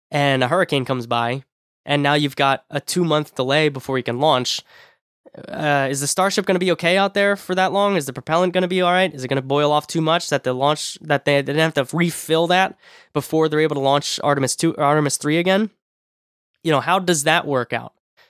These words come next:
when you have constraints of the rest of the program relying on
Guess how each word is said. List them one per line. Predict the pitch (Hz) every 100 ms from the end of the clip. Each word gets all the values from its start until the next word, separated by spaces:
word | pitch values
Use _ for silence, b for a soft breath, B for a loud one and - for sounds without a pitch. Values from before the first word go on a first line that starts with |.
| b _
when | - 147
you | 143
have | 139 160 165
constraints | - 147 - 143 127 - -
of | - 147 127 127 -
the | 135 131
rest | 131 147 -
of | 143
the | 127
program | - 208 226 143 123 120 123 B B -
relying | 147 147 175 180 147
on | 131 135 131 127